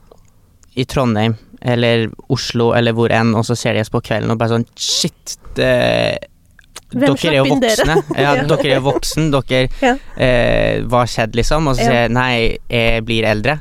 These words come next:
Speaker 2: Ja.
Speaker 1: <laughs> for hver dag.» Så det blir sånn der, eh, de, de, de ser på oss som de elektriske gutta, eller,
Speaker 2: Ja.
Speaker 1: eh, ganske lenge, så vi bare prøver liksom å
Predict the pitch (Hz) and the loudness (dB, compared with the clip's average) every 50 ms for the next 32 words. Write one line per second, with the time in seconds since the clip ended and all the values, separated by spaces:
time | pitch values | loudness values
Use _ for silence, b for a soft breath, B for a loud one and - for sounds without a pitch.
0 | - - 135 123 254 - - - - 139 127 123 123 120 127 156 165 151 - - | -2 0 0 0 0 -2 -2 -2 0 2 2 2 2 2 2 0 0 -2 -4 -6
1 | - B B B B B B B B B - 131 139 135 120 120 131 123 135 131 | -8 B B B B B B B B B -2 0 0 0 0 0 -2 0 0 0
2 | 123 117 113 113 117 120 117 117 113 113 117 - - - 123 123 120 120 117 113 | 0 2 2 2 2 2 2 2 2 0 -4 -6 -4 -2 0 0 0 0 0 0
3 | 117 120 120 117 117 123 120 120 117 117 117 117 120 120 123 - - 117 - - | -2 -2 -2 -4 -4 -2 -2 0 0 -2 -2 -4 -6 -8 -6 -4 -4 -4 -4 -4
4 | - - 113 113 117 - - - 113 110 113 113 - - 117 113 113 110 104 110 | -4 -2 0 0 0 -2 -2 -2 0 0 0 -2 -2 -4 -2 -2 -2 -4 -4 -4
5 | 107 110 110 - 101 - 107 - - - - 113 110 - - - 120 113 - - | -4 -4 -4 -4 -4 -6 -8 -10 -12 -8 -8 -6 -6 -6 -6 -6 -6 -6 -6 -6
6 | - 120 117 117 117 110 110 110 110 110 110 - B B B B B B 269 262 | -4 -2 -2 0 -2 -2 -2 -2 -2 -2 -2 -6 B B B B B B -6 -6
7 | 269 - - 123 120 120 117 117 117 117 120 117 107 - 131 123 123 139 135 120 | -6 -4 -2 0 2 2 2 2 2 2 2 0 -2 -6 -10 -4 -2 0 0 0
8 | - - 123 120 120 110 107 107 - 131 123 127 127 123 127 120 120 - - - | -2 -2 -2 0 0 0 -2 -2 -2 -2 0 0 0 0 0 0 -2 0 0 2
9 | 135 131 120 113 107 107 110 113 - - 113 113 113 113 117 117 | 2 2 0 0 -2 -2 -4 -4 -2 -2 0 2 2 0 0 -2